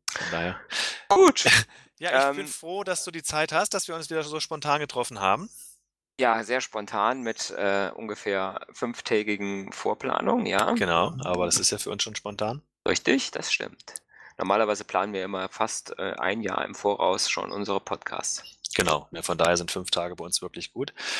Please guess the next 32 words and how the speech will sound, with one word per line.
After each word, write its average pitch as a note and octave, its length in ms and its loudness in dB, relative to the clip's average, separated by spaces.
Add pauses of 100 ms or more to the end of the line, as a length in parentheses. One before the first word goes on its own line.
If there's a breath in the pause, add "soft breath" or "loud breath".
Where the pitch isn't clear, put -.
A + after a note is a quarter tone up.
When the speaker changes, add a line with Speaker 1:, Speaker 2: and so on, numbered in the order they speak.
(160 loud breath)
Speaker 1:
Ja, C#3+ 140 6
es C#3 80 4
ist D#3 140 0
auch B2 100 -4
einiges D#3 320 0
an D3 120 -4
Themen D#3+ 220 -4
zusammengekommen. D#3+ 840 -4
Von A#2+ 180 -8
daher, C3+ 560 4
ähm, B2 500 0
erwartet G#2+ 460 2
uns B2+ 180 -4
heute A#2+ 260 -2
wieder A#2 420 0
sehr G#2+ 260 6
viel C3 240 -6
Interessantes B2+ 640 -2
und, B2 420 -8
ähm, A2 360 0 (1120 loud breath)
starten F3+ 400 2
wir C#3+ 120 0
einfach G#2+ 300 0
mal. A#2 340 2 (800)
Speaker 2:
Genau, D3 260 6
wir G#2+ 80 -4
haben A#2 140 -4
eine, G2+ 600 -2
äh, E2 280 -4
schöne, - 640 -4
ansehnliche B2+ 720 0
Themenliste. D#3+ 920 0